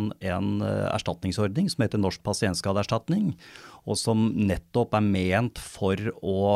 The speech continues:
eh, vurdere om pasienter som har fått skader etter behandling i helsevesenet, har rett til erstatning.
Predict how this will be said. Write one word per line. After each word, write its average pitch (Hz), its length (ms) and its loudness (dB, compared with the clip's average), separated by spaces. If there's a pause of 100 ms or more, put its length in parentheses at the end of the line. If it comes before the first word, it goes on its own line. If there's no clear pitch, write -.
(140)
eh, 98 340 0
vurdere 92 800 0 (140)
om 101 420 2 (100)
pasienter 104 1040 -4
som 104 240 -4
har 104 80 0
fått - 260 -6
skader 107 640 0
etter 104 160 -4
behandling 92 420 2
i 107 140 -2
helsevesenet, 90 640 -2
har 110 100 4
rett - 220 -4
til 90 160 -2
erstatning. 90 560 -2